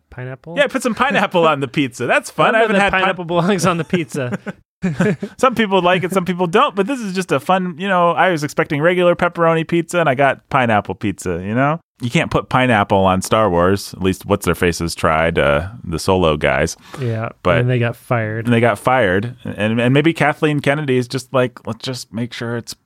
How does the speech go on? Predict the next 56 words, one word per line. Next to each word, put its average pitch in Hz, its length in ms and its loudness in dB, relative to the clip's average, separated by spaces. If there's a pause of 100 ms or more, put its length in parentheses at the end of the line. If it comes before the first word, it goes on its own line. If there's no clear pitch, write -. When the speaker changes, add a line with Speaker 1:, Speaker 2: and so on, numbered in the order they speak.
Speaker 2:
pizza." 98 640 -4 (280)
But 120 240 -2
the 139 80 2
weird 147 220 4
thing 135 160 2
is 123 140 0
she 123 80 -2
let 131 160 4
Rian 120 300 4
Johnson, 104 600 0
she's 107 220 -4
let 135 120 2
exactly 120 460 2
one 117 300 2
person 107 400 0
be 101 100 2
an 104 80 0
auteur 104 540 2
and 90 280 -2
make 98 220 -2
his 98 160 -2
own 107 240 2
kind 107 220 0
of 95 80 -8
pizza. 101 320 -2
And 90 160 0
he, 107 80 -4
it 127 120 0
was, - 20 -
Speaker 1:
Wrong 160 520 6
Speaker 2:
it 160 40 4
was 160 100 4
the 160 60 4
Speaker 1:
guy. 156 100 4 (240)
Speaker 2:
idiot 117 140 0
that 110 180 0
was 110 160 -2
just 110 180 -4
gonna 113 220 2 (420)
be 120 120 4
like, 113 360 0 (140)
"You 139 100 4
know 170 120 4
what? 190 160 4
Actually, 160 300 0
it's 147 120 -4
a 127 40 0
hot 139 200 0
dog." - 240 -8
Speaker 1:
How - 180 0
much 208 380 2 (180)
of 135 540 0
all 135 220 4
of 120 120 2
this 110 240 0
changes 107 480 -2